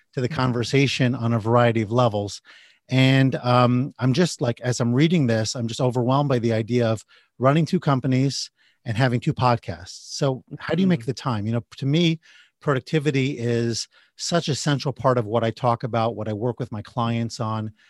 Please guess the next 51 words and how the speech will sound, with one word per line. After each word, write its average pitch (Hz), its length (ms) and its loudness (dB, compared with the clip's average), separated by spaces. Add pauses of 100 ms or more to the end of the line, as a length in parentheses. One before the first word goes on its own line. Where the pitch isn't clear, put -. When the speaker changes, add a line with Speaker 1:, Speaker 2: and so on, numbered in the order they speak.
(240)
Speaker 1:
How - 200 0
do 180 80 0
you 180 120 0
find 135 380 -2
the 127 60 0
time 123 340 -2
to 120 100 -4
make 110 160 -4
all 107 180 -2
of 107 80 -6
this 104 140 -8
happen 92 380 -14
and 117 120 -8
still 170 240 0
talk 143 260 -2
to - 80 -16
people 131 240 -4
like 117 140 -2
me? 107 240 -6 (540)
Speaker 2:
Yeah, 165 420 -4
no, 190 160 0
it's 175 160 -4
a, 170 80 -4 (120)
it's 151 180 -8
a 165 40 -4
valid 165 420 0
question. 143 580 -4 (180)
Sometimes 185 480 -2
I 180 80 2
pinch 180 300 -4
myself 151 360 -4
and 151 140 -8
say, 151 380 -4 (100)
<laughs> - 100 -20
"How 165 300 -2
am 185 100 0
I 180 160 -2
doing 208 560 -4
this 165 300 -6
all?" 160 320 -4 (920)
W-, 160 160 -14
what 190 160 0
it 170 80 -4
comes 208 240 -2
down 156 280 0
to 147 240 -4
is 139 280 -8
you 147 80 -12
gotta 156 240 0
get 135 160 -10
help. 117 320 -12